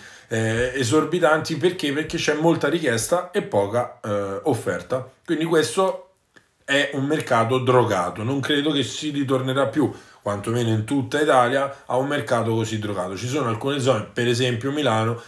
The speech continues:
che il mercato invece è ritornato a essere drogato, anzi forse ancora più di prima. Eh, Federico,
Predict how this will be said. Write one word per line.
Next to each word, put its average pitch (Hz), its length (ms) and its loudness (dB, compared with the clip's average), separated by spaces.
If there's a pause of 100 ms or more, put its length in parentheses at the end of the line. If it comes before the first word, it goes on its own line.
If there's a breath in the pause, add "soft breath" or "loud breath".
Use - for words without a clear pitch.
che 143 280 0
il 143 140 -2
mercato 127 460 2
invece 117 320 2
è - 20 6
ritornato 113 760 0 (100)
a 117 160 4
essere 117 340 2
drogato, 113 440 4
anzi 107 260 -2
forse 113 480 -2
ancora 117 380 0
più 107 180 -4
di 104 100 -2
prima. 87 340 -8 (1800 loud breath)
Eh, 107 1040 4
Federico, 160 1000 4